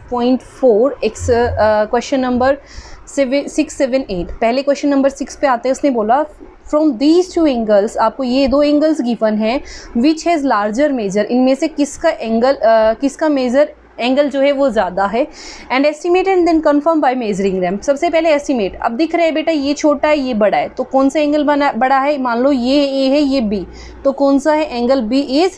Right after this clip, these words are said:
larger। और पहले estimate लगाया, फिर इनको क्या किया? measure। देखो बेटा, measure कर रही हूँ, यहाँ से ये आया फ़ोर्टी फ़ाइव,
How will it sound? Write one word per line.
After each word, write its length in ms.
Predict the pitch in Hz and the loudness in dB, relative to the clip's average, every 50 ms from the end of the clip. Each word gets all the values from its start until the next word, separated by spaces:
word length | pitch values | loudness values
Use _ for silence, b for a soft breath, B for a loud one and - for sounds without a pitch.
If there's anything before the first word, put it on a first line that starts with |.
| - - - | -10 -12 -4
larger। 440 | 226 208 180 175 180 180 226 285 339 330 B B B B B B | -2 0 0 0 0 0 0 0 0 -2 B B B B B B
और 60 | 269 277 | -2 -2
पहले 400 | 277 - 277 262 262 269 330 349 | 0 -2 -2 -2 0 0 0 0
estimate 540 | - - 269 262 - - 339 330 339 339 | 0 -2 -2 -2 0 0 2 2 2 2
लगाया, 340 | 311 320 320 330 320 320 339 | 2 2 2 2 2 2 2
फिर 220 | 330 330 320 311 302 | 2 0 0 0 2
इनको 200 | 302 302 302 302 | 2 2 2 2
क्या 180 | 302 311 285 | 0 0 -2
किया? 180 | 269 294 311 302 | 0 0 0 0
measure। 440 | 277 233 185 180 175 170 185 180 185 | 0 -2 -2 -4 -2 0 0 -2 0
देखो 280 | 185 208 240 233 285 | -2 -4 -2 -2 -2
बेटा, 220 | 262 277 277 302 277 | -2 0 0 0 0
measure 360 | 262 233 220 220 220 269 269 | 0 0 -2 0 0 -2 0
कर 160 | 262 247 226 | 0 0 -2
रही 120 | 220 240 | 0 -2
हूँ, 120 | 254 269 262 - - - - - - - - - - - - - - - - - - - - - - - - - - - - - - - - - - - - _ _ _ - - - - - - - - - _ - - - - - - - - - - - - - - - - - - - - - - - - - - - - - - | -4 -6 -6 -8 -12 -20 -20 -20 -20 -20 -20 -20 -20 -20 -20 -20 -20 -20 -20 -20 -20 -20 -20 -20 -20 -18 -18 -18 -18 -20 -20 -20 -20 -20 -20 -20 -20 -20 -20 _ _ _ -20 -20 -20 -20 -20 -20 -20 -20 -20 _ -20 -20 -20 -20 -20 -20 -20 -20 -20 -20 -20 -20 -20 -20 -20 -20 -20 -20 -20 -20 -20 -20 -20 -20 -20 -20 -20 -12 -6 -2
यहाँ 340 | 220 254 247 220 226 226 240 | -2 0 0 0 -2 -2 -2
से 160 | - - 311 | -2 0 0
ये 300 | 302 262 240 262 285 302 | 0 0 0 0 0 2
आया 220 | 294 277 285 294 | 2 2 0 -2
फ़ोर्टी 340 | 294 294 - 277 269 269 294 | -2 -2 -2 -2 -2 -2 -2
फ़ाइव, 300 | 285 - 202 151 156 - | -2 -2 -2 -4 -4 -8